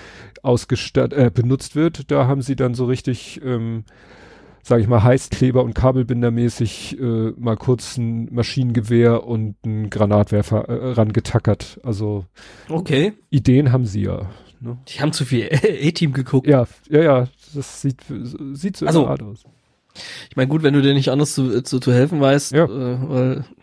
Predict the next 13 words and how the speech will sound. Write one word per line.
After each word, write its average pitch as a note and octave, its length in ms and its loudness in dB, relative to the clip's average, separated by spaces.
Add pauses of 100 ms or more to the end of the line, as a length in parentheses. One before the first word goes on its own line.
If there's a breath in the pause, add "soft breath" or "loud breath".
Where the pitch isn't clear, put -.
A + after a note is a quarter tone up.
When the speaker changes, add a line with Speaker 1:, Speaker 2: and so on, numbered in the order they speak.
Speaker 2:
eben B2+ 360 0
ja C3 140 4
buchstäblich C#3+ 500 0
der C3+ 100 0
Russe C#3 220 0
vor C3 120 -2
der C3 100 2
Tür C3+ 160 0
steht. C#3+ 260 0 (260 loud breath)
Speaker 1:
Ja. B2+ 140 -2
Speaker 2:
Entschuldigung, C3 640 0
ähm, B2 720 2 (300)
ja. A2 260 0